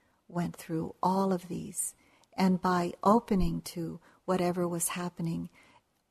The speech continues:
gained great inner strength. So here's a story that I came across about this quality of patience related to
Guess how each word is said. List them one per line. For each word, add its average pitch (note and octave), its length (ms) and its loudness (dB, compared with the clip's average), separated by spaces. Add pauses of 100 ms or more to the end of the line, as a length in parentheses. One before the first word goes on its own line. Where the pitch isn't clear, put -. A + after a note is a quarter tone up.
(180)
gained F3+ 520 0
great F#3 420 0
inner F3 240 -2
strength. - 680 -2 (1300)
So - 200 4
here's A3 400 6
a F#3 140 4
story G#3+ 520 4
that F3 300 -2
I F3+ 140 -4
came F#3 320 0
across F#3+ 720 0 (1160)
about A3 320 6
this A3+ 180 4
quality G3+ 680 0
of F3 160 -4
patience - 760 -2 (560)
related F3 640 4
to E3+ 420 0